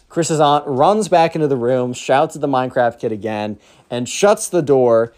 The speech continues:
and is like, "Chris, you know what? I haven't seen you in a while. How about you stay out here with your mom and I, and we'll just have a discussion here. You and your cousin can, um, you guys can, uh, meet each other again maybe in a couple years when he's out of this phase."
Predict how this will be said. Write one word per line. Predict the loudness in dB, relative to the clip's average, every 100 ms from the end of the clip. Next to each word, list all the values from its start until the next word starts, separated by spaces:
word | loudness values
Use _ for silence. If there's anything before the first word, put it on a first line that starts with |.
| _
and | -12
is | -6
like, | -6
"Chris, | -2 -2 -2 -6 -8
you |
know | -4
what? | 0 0 -2
I | -6
haven't | -8 -10
seen | -10
you | -8
in | -4
a |
while. | 0 2 2 -2 -6
How | -10
about | -6 -6
you | -8
stay | -10 -2
out | 0 -2
here | -4 -8 -6
with | -6 -8
your | -8
mom | -4 -4 -4
and | -4
I, | -4 -6 -8 _ _
and | -10
we'll | -6 -6
just | -6 -8
have | -10
a |
discussion | -10 -10 -4 -4 -6 -12
here. | -8 -8 -8 _ _ -12
You | -4
and | -2
your | -2
cousin | 0 0 0 -4 -6
can, | -8 -8
um, | -8 -6 -6 -6 -10 -12 -20 -20 _ _ _ _ _ -6
you | -2
guys | 2 4 2
can, | 0 0 2
uh, | 2
meet | 2 0
each | 0 -2
other | 2 2 2
again | 0 -2 -2 -2 -4
maybe | -6 -6
in | -8
a |
couple | -8 -10 -10
years | -10 -6 -6 -8
when | -10
he's | -10
out | -8 -6 -4
of | -2
this | -4
phase." | -6 -12 -12 -12 -18 -20